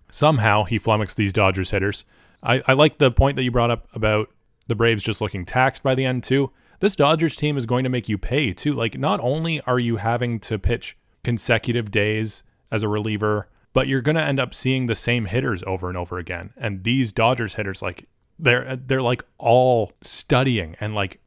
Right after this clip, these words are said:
unrelenting in, like, beating you the next time they see you. As a series drags on, I think it does sway in the Dodgers' favor because they get that familiarity. I don't think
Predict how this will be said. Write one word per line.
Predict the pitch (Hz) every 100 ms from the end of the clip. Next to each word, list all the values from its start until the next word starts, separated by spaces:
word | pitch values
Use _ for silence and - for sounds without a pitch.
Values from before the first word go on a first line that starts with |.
| -
unrelenting | 131 143 139 120 117 135 - 78 -
in, | 107 107
like, | 101 95 113
beating | 147 127 104
you | 92 92 87 _ -
the | 117
next | 110 107 -
time | 107 101
they | 95
see | 95 110 98
you. | - - _ -
As | 131 131
a |
series | - 123 120 107
drags | 113 104 104
on, | 101 104
I | 98
think | 90 98 - _
it | - 95
does | 98 101 104
sway | - 101 101 101
in |
the | 98
Dodgers' | 98 98 98
favor | - 92 95 98
because | 95 92 87 - - _ -
they | 104
get | 95 104 113
that | 110
familiarity. | 107 104 101 95 123 - 87
I | 101
don't | 107
think | - 107 -